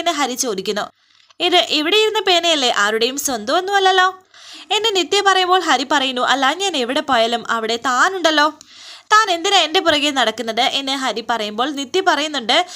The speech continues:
"സ്വന്തം കാര്യത്തിൽ ഇത്രയും വിശ്വാസവും അഭിമാനവും ഉള്ളതേ നല്ലതാ, പക്ഷേ ലോകത്തിലുള്ള ആളുകൾ മുഴുവനും അങ്ങേ നോക്കി നടക്കുകയാണെന്ന് അങ്ങ് വിചാരിച്ചു പോവരുത്, അതിലുള്ള പകിട്ടെ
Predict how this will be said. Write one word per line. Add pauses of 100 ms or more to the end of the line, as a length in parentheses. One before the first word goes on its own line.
(160)
"സ്വന്തം
കാര്യത്തിൽ
ഇത്രയും
വിശ്വാസവും
അഭിമാനവും
ഉള്ളതേ (200)
നല്ലതാ, (1040)
പക്ഷേ (280)
ലോകത്തിലുള്ള
ആളുകൾ
മുഴുവനും
അങ്ങേ
നോക്കി
നടക്കുകയാണെന്ന് (360)
അങ്ങ്
വിചാരിച്ചു
പോവരുത്, (320)
അതിലുള്ള
പകിട്ടെ